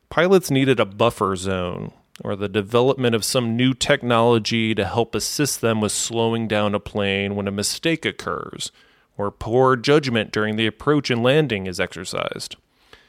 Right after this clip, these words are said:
Enter emas, or the Engineered Materials Arrestor System. We've talked about emas on previous episodes. emas is essentially an area of collapsible concrete blocks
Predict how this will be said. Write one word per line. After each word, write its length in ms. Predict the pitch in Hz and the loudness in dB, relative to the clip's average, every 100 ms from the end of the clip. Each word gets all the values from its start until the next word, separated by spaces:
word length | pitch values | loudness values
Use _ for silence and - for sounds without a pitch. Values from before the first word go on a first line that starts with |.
| _ _ - | _ _ -2
Enter 460 | 147 165 180 175 165 - | -2 2 4 4 2 -2
emas, 840 | 170 156 98 71 - - - - - | 0 0 0 -2 -6 -6 -6 -10 -10
or 160 | 113 104 | -6 -4
the 180 | 110 - | -4 0
Engineered 640 | 139 135 139 123 123 123 | 0 4 4 6 4 2
Materials 720 | 117 104 - 127 127 117 110 | 0 -2 -2 0 2 2 0
Arrestor 460 | 107 107 160 - 95 | 0 2 2 0 -6
System. 460 | - 104 - - - _ - - _ _ - _ _ _ _ - | -6 -10 -12 -14 -16 _ -20 -20 _ _ -20 _ _ _ _ -2
We've 180 | 170 214 | 0 4
talked 280 | 220 208 165 | 4 4 6
about 260 | 147 139 | 6 6
emas 580 | 160 139 127 123 120 - | 4 4 4 4 2 2
on 200 | 117 110 | 2 0
previous 500 | - 117 110 107 - | 0 -2 0 -2 -2
episodes. 920 | - 107 98 - - - - - - - _ _ _ 120 | -4 -4 -4 -6 -8 -10 -12 -12 -12 -14 _ _ _ -2
emas 400 | 120 131 135 - | 4 4 4 2
is 140 | 113 | 0
essentially 680 | 113 - 165 160 - 156 135 | 0 2 2 0 0 2 2
an 100 | 117 | 2
area 400 | 127 135 131 127 | 4 4 4 4
of 300 | 120 113 101 | 4 2 -4
collapsible 1000 | - - 120 131 - - 131 139 131 127 120 | -8 -4 2 2 2 -4 0 2 4 4 2
concrete 720 | - 120 120 - 117 110 104 | 0 0 0 -4 -6 -8 -2
blocks 720 | 98 95 78 _ - - - | 0 0 -2 _ -12 -10 -12